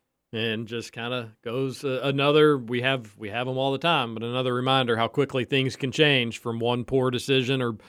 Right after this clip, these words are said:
multiple poor decisions, whatever it may be, but literally probably thinking about his matchups on Sunday and now two to twenty years.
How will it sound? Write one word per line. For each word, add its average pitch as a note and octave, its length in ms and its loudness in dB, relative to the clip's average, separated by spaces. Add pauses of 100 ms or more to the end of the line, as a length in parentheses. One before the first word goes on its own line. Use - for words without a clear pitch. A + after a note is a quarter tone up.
(460)
multiple D#3+ 420 10
poor E3 220 10
decisions, D3 600 6
whatever C#3 400 6
it C3 40 2
may C3 200 6
be, C3 380 6
but A2+ 300 0 (140)
literally C#3 760 8 (580)
probably B2 640 2 (440)
thinking C#3 300 2
about B2+ 280 6
his C3 180 4
matchups C3 560 2
on B2+ 160 2
Sunday B2+ 520 4
and A#2+ 80 0
now A#2+ 360 2 (340)
two C#3+ 180 2
to B2 80 0
twenty A2+ 280 -4
years. D#2+ 360 -12